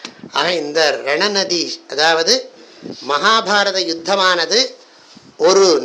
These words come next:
நதியோடு ஒப்பிடப்பட்டு அந்த நதியிலிருந்து, நதியில் இருக்கக்கூடிய துன்பங்களை எல்லாம் வர்ணனை பண்ணி, அதுபோல வாழ்க்கையில் நமக்கு எப்-, ஏகப்பட்ட துன்பங்கள் இருக்கின்றன. சாதாரணமா இப்படி தானே சொல்றோம்,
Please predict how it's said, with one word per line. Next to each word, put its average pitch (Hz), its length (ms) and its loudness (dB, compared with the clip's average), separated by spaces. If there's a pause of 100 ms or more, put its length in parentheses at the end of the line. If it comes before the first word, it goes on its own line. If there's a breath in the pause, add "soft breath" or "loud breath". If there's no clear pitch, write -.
நதியோடு 240 640 2
ஒப்பிடப்பட்டு 185 680 0 (640 soft breath)
அந்த 185 360 0
நதியிலிருந்து, 226 1000 -2
நதியில் 247 380 0
இருக்கக்கூடிய 202 680 -4
துன்பங்களை 220 580 -2
எல்லாம் 165 420 0
வர்ணனை 196 460 -2
பண்ணி, 139 320 -10 (460 soft breath)
அதுபோல 262 540 2
வாழ்க்கையில் 226 640 2
நமக்கு 185 380 -6 (160)
எப்-, - 220 -10
ஏகப்பட்ட 190 540 -2
துன்பங்கள் 220 560 -4
இருக்கின்றன. 151 540 -4 (580 soft breath)
சாதாரணமா 202 360 0
இப்படி 220 140 -4
தானே 233 220 2
சொல்றோம், 214 380 -4